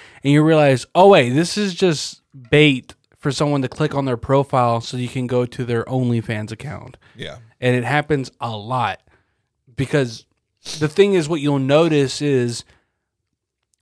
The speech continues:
Speaker 1: uh, you'll, you'll, you'll see the video and you'll be like,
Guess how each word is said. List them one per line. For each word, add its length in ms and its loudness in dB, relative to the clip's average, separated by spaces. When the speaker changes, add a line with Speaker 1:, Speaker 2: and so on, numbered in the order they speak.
Speaker 1:
uh, 380 2
you'll, 360 2
you'll, 380 2
you'll 140 0
see 140 -4
the 120 2
video 540 2
and 180 -2
you'll 100 2
be 140 0
like, 280 -2